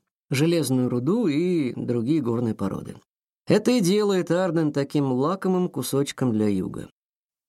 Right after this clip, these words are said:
«Как удается хранить расположение деревни в тайне от чужаков многие столетия?» Рэндалл усмехнулся. «Суеверные полагают, что деревню предков охраняет магия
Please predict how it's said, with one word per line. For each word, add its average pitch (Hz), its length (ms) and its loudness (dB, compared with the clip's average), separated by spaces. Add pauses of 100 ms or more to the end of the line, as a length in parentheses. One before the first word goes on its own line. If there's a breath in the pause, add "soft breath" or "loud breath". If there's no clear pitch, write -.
(580)
«Как 180 280 0
удается 233 540 0
хранить 170 400 0
расположение 170 640 0
деревни 160 540 0 (260)
в - 140 -18
тайне 180 520 2
от 160 200 -2
чужаков 170 600 0
многие 165 320 2
столетия?» 160 640 -2 (1120)
Рэндалл 139 420 2
усмехнулся. 123 720 -2 (1600)
«Суеверные 196 720 4
полагают, 180 600 0
что 151 220 -2
деревню 151 480 0
предков 147 500 -2
охраняет 135 600 0
магия 127 640 0